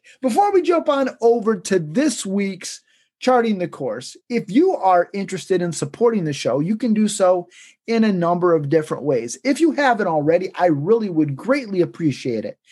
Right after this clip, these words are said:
if you would jump on over to iTunes or your favorite podcasting platform and leave us a review or a thumbs up, whatever they, um, allow for.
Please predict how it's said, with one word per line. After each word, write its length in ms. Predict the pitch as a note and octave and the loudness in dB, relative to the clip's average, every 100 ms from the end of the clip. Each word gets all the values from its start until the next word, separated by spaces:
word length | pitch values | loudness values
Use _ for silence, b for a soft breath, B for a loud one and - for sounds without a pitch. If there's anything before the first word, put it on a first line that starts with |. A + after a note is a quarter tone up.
| B B | B B
if 180 | F3 E3+ | -4 0
you 100 | A#3 | 2
would 120 | C4 | 2
jump 280 | F3 G#3 G3+ | 0 0 2
on 180 | F#3 F#3 | 2 4
over 280 | F3+ F3 E3+ | 4 2 0
to 160 | C#3+ - | -4 -4
iTunes 680 | D#3+ F3+ F3+ F#3+ F#3 F3+ E3 | 0 0 0 -6 -6 -6 -2
or 300 | C#3+ C3 C3 b b b | 2 2 0 b b b
your 300 | D3+ F#3+ G3 | 2 2 2
favorite 460 | G3 F3+ E3+ E3+ | 2 2 2 -2
podcasting 800 | - D#3+ E3 C#3+ D#3 D3 - D3 | -2 0 0 0 -4 -4 -6 -6
platform 640 | D3+ C#3+ - D3 C#3 C#3 C#3+ B B B | 0 0 -2 -4 -4 -4 -8 B B B
and 160 | F#3 F3 | 0 2
leave 220 | G#3 F#3+ | 2 2
us 160 | F3+ | 2
a 100 | D3+ | 2
review 600 | C3+ C3+ B2+ F#3+ G3+ G3+ | 0 0 -2 -4 -2 0
or 320 | G3+ F#3+ C3+ C#3 | 0 -2 0 0
a 80 | |
thumbs 400 | C#3 F#3+ G3 F3 | 0 0 -2 0
up, 260 | E3+ D#3+ - _ b b b _ | 0 0 -4 _ b b b _
whatever 480 | D#3 B3+ D4+ C4 A3+ | 0 2 2 2 2
they, 460 | G3 G3+ G3 F#3+ - | 4 2 2 -2 -6
um, 420 | C#3+ C#3 B2+ B2 | -4 -4 -4 -6
allow 400 | - C#3+ E3 F#3 | -4 0 2 2
for. 540 | F#3 - F#3+ F#3+ F#3 | 2 0 2 2 0